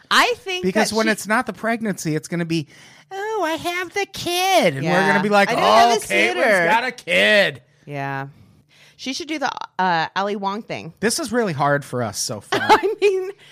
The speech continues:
Speaker 1: yeah. I don't
Speaker 2: Yeah.
Speaker 1: think she thought about this when she had this unexpected pregnancy.
Speaker 2: Yeah, I
Speaker 1: How
Speaker 2: don't
Speaker 1: it could affect us.
Speaker 2: Yeah, yeah. I don't think she really took us into account.
Speaker 1: This finger.
Speaker 2: Finger me.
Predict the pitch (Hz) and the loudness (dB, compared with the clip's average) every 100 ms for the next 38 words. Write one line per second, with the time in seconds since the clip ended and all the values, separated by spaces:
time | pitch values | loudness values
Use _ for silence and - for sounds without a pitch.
0 | - _ - 208 330 339 151 180 _ - | -20 _ -6 -2 0 0 -2 -10 _ -4
1 | 196 294 180 147 117 - - 240 269 269 | -2 0 2 2 2 -4 -4 0 0 2
2 | 196 185 180 180 190 196 208 202 214 202 | 0 0 -6 -6 -10 -8 -4 -4 -4 -8
3 | - 196 196 - 208 202 - 208 196 175 | -8 -8 -8 -8 -8 -10 -8 -6 -6 -10
4 | 165 - - - _ _ - 208 247 - | -12 -14 -16 -20 _ _ -4 0 0 2
5 | 208 208 214 254 220 220 - - 196 185 | 4 4 2 -2 -4 -4 -6 -6 -6 -6
6 | 175 - - _ _ _ 208 214 110 - | -10 -20 -20 _ _ _ 0 0 0 -8
7 | - 160 101 - _ 139 156 170 - 165 | -4 -4 -4 -12 _ -4 -4 -6 -8 -8
8 | 151 135 - - - 139 135 131 123 117 | -6 -10 -16 -16 -10 -8 -6 -8 -8 -12
9 | 110 _ _ _ 147 156 143 135 131 127 | -16 _ _ _ -8 -6 -8 -8 -10 -10
10 | 104 117 107 104 - - 90 - 190 - | -12 -12 -12 -14 -14 -16 -16 -20 -18 -14
11 | 180 - - 147 127 120 117 | -14 -16 -14 -12 -10 -10 -10